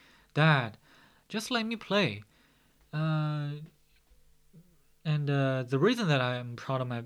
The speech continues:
father was firstly, is firstly because he adopted a, you know, laissez-faire attitude toward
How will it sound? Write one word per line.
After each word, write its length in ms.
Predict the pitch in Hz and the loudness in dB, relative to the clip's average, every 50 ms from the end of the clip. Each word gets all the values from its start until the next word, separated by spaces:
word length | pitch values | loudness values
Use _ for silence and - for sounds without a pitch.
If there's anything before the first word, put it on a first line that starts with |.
| - _ | -10 _
father 540 | - - - 143 156 175 185 196 196 196 190 | -20 -6 0 0 2 2 4 4 4 4 2
was 160 | 165 143 131 135 | 2 -2 -2 -2
firstly, 560 | - 143 147 156 151 147 - 180 180 180 180 | 0 0 0 0 0 -2 -4 -2 -2 -2 0
is 280 | 151 151 147 143 135 - | 2 2 4 4 2 0
firstly 400 | - 151 160 160 160 185 180 180 | 0 0 0 0 2 0 0 2
because 500 | 156 147 139 - 139 135 131 127 - - _ _ - - - - - - - - - - - - - - - - - | 2 0 -2 0 0 -2 -2 -4 -8 -16 _ _ -20 -20 -20 -20 -20 -20 -20 -20 -20 -20 -20 -20 -20 -20 -20 -20 -20
he 560 | - - - 170 170 175 175 175 175 175 160 - _ _ _ _ | -20 -6 0 2 2 4 4 2 0 -2 -4 -10 _ _ _ _
adopted 480 | 156 143 147 139 147 165 160 - 160 139 | -4 2 4 4 4 4 2 2 2 2
a, 240 | 135 120 127 123 120 | 2 -2 -4 -6 -6
you 320 | 117 117 113 110 107 107 - _ _ _ _ _ _ - | -6 -8 -8 -10 -12 -16 -20 _ _ _ _ _ _ -12
know, 120 | 127 123 | -10 -6
laissez-faire 840 | 117 123 127 170 165 160 165 139 - - 123 117 120 123 117 104 107 | -2 2 2 2 4 2 0 0 0 0 -2 -2 -2 -2 -4 -6 -6
attitude 480 | 110 113 113 - 117 - - 107 101 | -8 -8 -8 -10 -10 -10 -12 -14 -14
toward 520 | - - - 110 104 107 110 110 110 107 | -12 -12 -10 -10 -8 -8 -10 -10 -10 -12